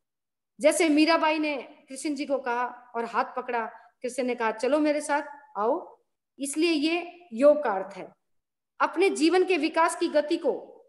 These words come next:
बढ़ाने, बढ़ाना चाहिए। कोई भी योग करें, राजयोग, भक्ति योग, कर्म योग, लेकिन कभी खाली नहीं बैठना चाहिए। आपको शारीरिक क्षमता दी है, दिमाग दिया है,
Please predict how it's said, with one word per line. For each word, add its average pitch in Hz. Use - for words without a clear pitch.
बढ़ाने, 269
बढ़ाना 262
चाहिए। 277
कोई 381
भी 339
योग 302
करें, 285
राजयोग, 269
भक्ति 214
योग, 294
कर्म 262
योग, 226
लेकिन 240
कभी 233
खाली 262
नहीं 202
बैठना 165
चाहिए। -
आपको 254
शारीरिक 277
क्षमता 240
दी 214
है, 196
दिमाग 254
दिया 214
है, 196